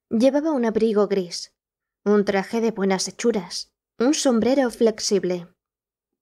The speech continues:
Debía de tener unos treinta y cinco años. Estaba pálido y recién afeitado. "¿Qué quiere tomar, jefe? ¿Un picón caliente?".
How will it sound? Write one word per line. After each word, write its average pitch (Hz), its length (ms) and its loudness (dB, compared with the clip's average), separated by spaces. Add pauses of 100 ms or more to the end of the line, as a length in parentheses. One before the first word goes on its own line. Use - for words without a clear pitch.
(1080)
Debía 277 380 2
de 233 100 0
tener 208 300 2
unos 196 200 0
treinta 202 280 0
y 180 40 -4
cinco 196 300 -2
años. 175 540 -10 (680)
Estaba 208 500 -2
pálido 220 340 2
y 214 180 4
recién 190 340 -2
afeitado. 180 640 -4 (1500)
"¿Qué 269 140 4
quiere 262 240 2
tomar, 202 280 0
jefe? 220 420 -4
¿Un 196 200 0
picón 202 340 2
caliente?". 208 580 -2